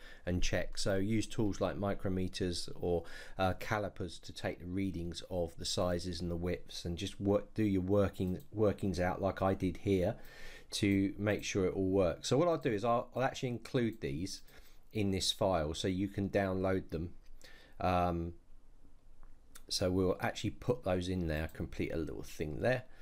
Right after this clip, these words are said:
and I'll call it, um, size checks. All right, so I'll upload that, download that in the upload area,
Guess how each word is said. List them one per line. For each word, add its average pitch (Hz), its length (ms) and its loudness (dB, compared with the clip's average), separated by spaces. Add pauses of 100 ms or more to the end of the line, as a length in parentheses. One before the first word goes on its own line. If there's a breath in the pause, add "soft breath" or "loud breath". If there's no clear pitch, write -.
(300 loud breath)
and 82 120 -2
I'll 80 220 0
call 87 320 0
it, - 400 -4 (140)
um, 82 500 -2 (1000)
size 82 840 2
checks. - 800 2 (1080 loud breath)
All 90 80 4
right, 135 180 6 (220)
so 104 240 8
I'll 120 240 4
upload 107 260 0 (100)
that, 135 260 2 (600)
download 104 440 0
that 95 200 -2
in 95 60 -8
the 92 80 -4
upload 78 360 -4
area, - 300 -4